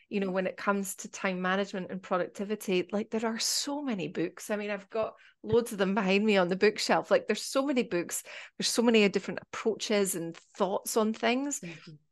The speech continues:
Speaker 1: And, and, and some will work and some might not. Um, so yeah, it's, it's trying it on. But I think for me, it's thinking about that workflow.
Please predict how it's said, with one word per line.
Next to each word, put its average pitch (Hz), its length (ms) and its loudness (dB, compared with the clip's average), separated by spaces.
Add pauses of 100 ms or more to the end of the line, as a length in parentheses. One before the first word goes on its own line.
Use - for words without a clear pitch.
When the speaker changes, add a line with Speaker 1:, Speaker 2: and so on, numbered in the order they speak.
(120)
Speaker 1:
And, 214 200 6 (160)
and, 208 240 4 (100)
and 208 160 6
some 233 320 6
will 208 160 6
work 202 320 2
and 202 100 0
some 190 260 -2
might 180 200 -2
not. 156 340 2 (460)
Um, 185 480 6 (760)
so 202 420 10
yeah, 196 300 8
it's, - 320 0
it's 202 220 0
trying 202 420 4
it 170 100 2
on. 180 360 2 (280)
But - 140 4
I - 20 -2
think 262 400 4 (220)
for - 200 2
me, 214 280 4
it's - 360 -2 (120)
thinking 226 420 6
about 185 360 4
that 175 260 2
workflow. 226 1120 0